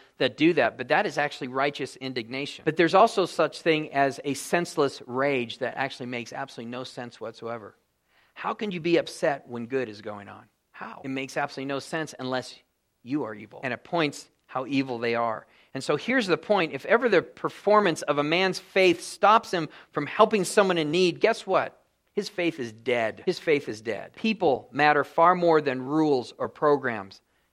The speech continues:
And one of the best ways to worship God is to help other people. That's one of the reasons why Jesus, when he was asked, "What is the greatest commandment?" he says, "To love the Lord your God with all your heart, mind, and soul." And the next one is to love your neighbor as yourself. Because if you can't love others,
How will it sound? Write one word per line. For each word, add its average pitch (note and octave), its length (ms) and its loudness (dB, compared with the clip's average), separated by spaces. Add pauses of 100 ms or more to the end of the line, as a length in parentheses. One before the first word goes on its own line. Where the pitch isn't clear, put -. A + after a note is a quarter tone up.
(120)
And D3 140 -2
one F3 120 6
of E3+ 60 0
the D#3 80 4
best F#3 300 2
ways F3 280 2
to D#3 100 -2
worship D3 580 0
God C#3 280 2
is B2+ 240 -6
to B2+ 120 -6
help B2+ 400 -2 (460)
other A#2 240 -4
people. - 500 -16 (600)
That's D#3 220 -4
one F3 120 4
of D#3+ 60 2
the D3+ 80 0
reasons D3 360 0
why C3+ 120 0
Jesus, C#3+ 320 -6
when D3 100 -2
he C#3 80 -2
was B2 100 -8
asked, D3 260 0
"What D3 120 2
is C3 100 -6
the B2 80 -6
greatest C3+ 360 2
commandment?" C#3+ 360 -4
he - 40 -16
says, C3+ 160 -4
"To C3 40 -6
love C#3 180 4
the C3+ 60 -6
Lord C#3 200 2
your B2+ 60 -10
God C3+ 180 2
with A#2 100 -14
all C#3 100 0
your B2 80 -2
heart, B2+ 160 -2
mind, B2 120 -4
and A#2 100 -10
soul." G2+ 220 -10
And C3 100 -6
the C3 40 -2
next D#3 240 0
one C#3 100 -4
is A#2 80 -6
to B2 40 -6
love B2 220 2
your B2 80 -4
neighbor A#2 260 -6
as G#2 140 -10
yourself. - 260 -20
Because C#3 240 -4
if C#3+ 80 -8
you F#3 120 -6
can't F3 340 -4
love C#3 180 2
others, E3 400 0